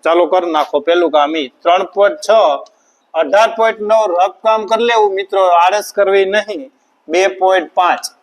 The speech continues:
નવ પાંચ ચૌદ, એક, આઠ બે દસ, અગિયાર, એક, બે, એકવીસ પોઇન્ટ ચાર. પણ કેવા?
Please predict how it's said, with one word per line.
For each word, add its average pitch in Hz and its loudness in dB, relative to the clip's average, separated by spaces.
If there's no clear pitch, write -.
નવ 180 0
પાંચ - 0
ચૌદ, 202 2
એક, 196 -2
આઠ 165 0
બે 170 -2
દસ, 175 -2
અગિયાર, 196 0
એક, 202 -6
બે, 170 -4
એકવીસ 180 0
પોઇન્ટ 165 0
ચાર. 196 0
પણ 170 -2
કેવા? 196 0